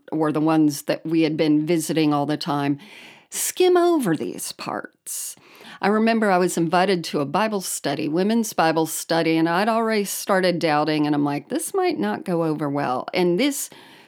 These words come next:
particular Wednesday was all about Jesus's character.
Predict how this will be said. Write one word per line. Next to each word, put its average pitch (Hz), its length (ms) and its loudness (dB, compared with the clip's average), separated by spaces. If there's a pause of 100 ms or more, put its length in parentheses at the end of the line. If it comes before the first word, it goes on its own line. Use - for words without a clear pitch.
(180)
particular 214 800 0
Wednesday 160 920 -2 (520)
was 196 320 4 (160)
all 190 240 6
about 165 760 0 (100)
Jesus's 185 640 -2
character. - 720 -4